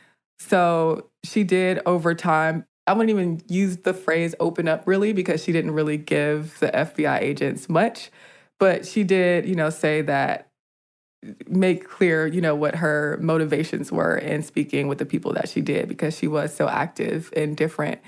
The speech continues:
groups and organizations. So she, um, her career as a cartoonist, it kinda ended in the mid nineteen fifties because a lot of things were changing that were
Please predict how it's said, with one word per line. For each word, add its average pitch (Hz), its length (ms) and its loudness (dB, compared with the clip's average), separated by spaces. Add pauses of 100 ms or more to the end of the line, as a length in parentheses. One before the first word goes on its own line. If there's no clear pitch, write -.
(340)
groups 220 340 2
and 185 100 4
organizations. 156 1040 -2 (600)
So 190 320 2
she, 240 520 0 (140)
um, 196 640 0 (420)
her 190 400 2 (140)
career 196 340 4
as 170 220 0
a 156 320 2 (160)
cartoonist, 180 640 0
it 185 80 -4
kinda 175 260 0
ended 165 380 2
in 160 240 0
the 156 260 4
mid 156 220 0
nineteen 147 360 -2
fifties 160 540 0
because 165 300 0
a 156 80 0
lot 156 200 2
of 185 60 -2
things 170 240 -2
were 151 100 -2
changing 151 640 0
that 151 200 2
were 151 400 0